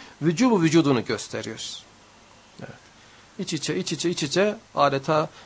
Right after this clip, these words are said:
bir atomdan başlayıp kainata kadar biz bu iç içeliği sürdürebiliriz. Mevcut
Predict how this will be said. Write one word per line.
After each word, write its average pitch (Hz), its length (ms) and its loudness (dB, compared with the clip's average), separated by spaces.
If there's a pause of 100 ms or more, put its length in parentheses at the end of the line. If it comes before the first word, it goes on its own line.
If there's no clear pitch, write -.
bir - 40 6
atomdan 165 480 8
başlayıp 156 480 2
kainata 165 420 6
kadar 120 400 -2
biz 123 200 -8
bu - 80 -6
iç - 140 -4
içeliği 127 300 0
sürdürebiliriz. 170 800 2 (720)
Mevcut 160 960 4